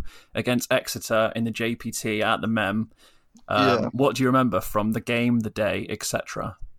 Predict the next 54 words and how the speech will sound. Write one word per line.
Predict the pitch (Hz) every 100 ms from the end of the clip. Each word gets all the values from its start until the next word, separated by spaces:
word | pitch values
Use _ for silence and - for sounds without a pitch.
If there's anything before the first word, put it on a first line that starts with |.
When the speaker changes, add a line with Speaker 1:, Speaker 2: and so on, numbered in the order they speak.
| _
Speaker 2:
Well, | 139 165
not | 185
my | 165
first | 165 147 -
ever | 131 117
Rovers | 117 113 117
game. | 113 117
I |
did | 139 - -
go | 123
to | - 113
a |
couple | - 117 113
when | 113
I |
was | 113
a | 110
kid, | 120 110
and | 110
I | 110
went | 110 -
to, |
like, | 113
the | 104
Wembley | 107 110 -
finals | - 120 107 107 110
and | 117
Speaker 1:
Oh, |
Speaker 2:
this, | 139
that, | 131
and | 123
the |
Speaker 1:
okay. | 110 90
Speaker 2:
other, | 104
but, | -
like, | 98
this | 117
is |
the | 123
first | - 127 -
one | 123
I |
sort | 117 117 117
of | - _ _ _ _ _
wanted | 123 127 120 - 120
to | 143
go | 117 117
to | - 113 110 104
and, | 104 107 110
like, | 101 - -
m-, | 113 - -
made | 120 113 110
the | -
conscious, | - - 110 -